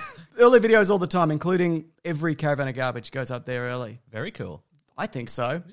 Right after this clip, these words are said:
Speaker 2: Yes.
Speaker 1: And you got any suggestions, leave 'em below. Put up polls on Patreon as well. It's a good fun time. I'm at Mister Sunday Movies on Twitter.
Speaker 2: I'm at Wikipedia Brown on Twitter.
Speaker 1: What are your thoughts on the movie Dragonheart? Tell us.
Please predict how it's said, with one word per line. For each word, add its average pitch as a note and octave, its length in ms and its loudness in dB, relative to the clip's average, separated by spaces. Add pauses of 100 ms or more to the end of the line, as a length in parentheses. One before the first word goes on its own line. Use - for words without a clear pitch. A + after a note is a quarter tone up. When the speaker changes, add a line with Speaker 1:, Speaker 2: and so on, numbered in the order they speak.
(240)
Speaker 2:
Yes. A2 160 -8
Speaker 1:
And - 80 -8
you D#3+ 80 0
got F#3 60 -2
any E3+ 100 -4
suggestions, D#3+ 520 -6
leave E3+ 140 -6
'em D#3 80 -4
below. D#3+ 360 -2
Put F3 180 -10
up D#3+ 120 -6
polls D#3 200 -6
on D3+ 100 -6
Patreon D#3 380 -6
as C#3 120 -10
well. C#3+ 160 -4
It's C#3 100 -12
a - 20 -14
good C#3+ 140 -10
fun C3 180 -8
time. C#3+ 360 -6
I'm E3+ 100 -6
at D#3+ 60 -8
Mister D#3+ 200 -8
Sunday D3 240 -4
Movies C#3+ 300 -6
on C#3 100 -10
Twitter. D3+ 200 -8
Speaker 2:
I'm A2 180 -8
at G#2+ 80 -10
Wikipedia B2+ 360 -8
Brown C3 160 -10
on E3+ 80 -12
Twitter. C3 220 -10 (180)
Speaker 1:
What E4+ 120 -12
are - 20 -2
your E4+ 80 -2
thoughts B3 340 -2
on F3 60 -2
the F3 60 -2
movie F3+ 220 -2
Dragonheart? D#3 640 -2
Tell A3+ 240 -2
us. - 280 -10